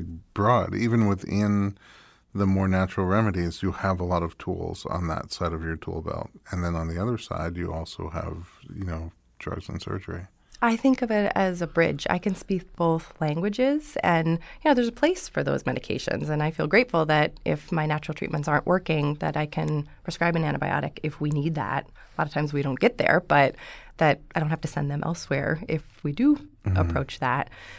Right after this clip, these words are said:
Speaker 2: So, yeah, it, they work together. And most of us grew up with that more allopathic model of care. I mean, I certainly did.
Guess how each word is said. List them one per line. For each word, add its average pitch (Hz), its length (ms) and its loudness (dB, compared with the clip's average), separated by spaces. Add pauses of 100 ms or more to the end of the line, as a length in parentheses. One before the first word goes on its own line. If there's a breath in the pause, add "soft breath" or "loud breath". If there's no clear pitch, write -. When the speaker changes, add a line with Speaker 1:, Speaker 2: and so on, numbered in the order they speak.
(140 loud breath)
Speaker 2:
So, 147 480 4
yeah, 269 360 4
it, 202 200 -2
they 233 100 4
work 240 320 0
together. 196 460 2
And 196 200 4
most 247 280 4
of 208 100 4
us 175 180 -2
grew 185 220 0
up 220 240 2 (100)
with 180 300 0 (320)
that 156 320 2 (160)
more 160 220 0
allopathic 151 600 2
model 160 460 2
of - 140 -4
care. 190 360 2
I 208 40 2
mean, 160 100 0
I 156 80 2
certainly 160 340 0
did. 151 300 2